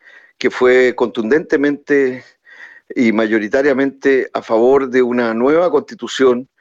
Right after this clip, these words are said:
y de elegir democráticamente una convención constitucional, que va a ser en abril, ¿no? Eh, significa que además el pueblo chileno está disputando, luchando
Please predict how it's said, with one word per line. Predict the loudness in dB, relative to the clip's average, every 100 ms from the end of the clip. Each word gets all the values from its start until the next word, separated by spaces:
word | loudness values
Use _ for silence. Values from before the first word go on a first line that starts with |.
| _ -20 _ _
y | -2
de | 2 2 0 -2
elegir | -2 -2 -2 -2
democráticamente | -2 -2 -4 -4 -2 -2 -2 -2
una | -2
convención | -2 -4 -4 -6
constitucional, | -4 -6 -6 -10 -4 -2 0 0 -4 -10 _ _ _ _
que | -2 0
va |
a | 0
ser | -2
en | -2 0
abril, | 2 2 0 -4 _
¿no? | -6 -6 -6 _ _ _ _ -20 -20 -8
Eh, | -6
significa | -2 0 0 -2 -2 0
que | 0
además | 0 0 -2 -2
el | -4 0
pueblo | 2 2 0
chileno | 0 0 2 0 -2 -10 _ _ -20 -20 _
está | -6 -6 -4 -6 -6
disputando, | -6 -6 -6 -4 -2 0 -2 -4 -8 -8
luchando | -4 -2 -2 -4 -4 -6 -8 -8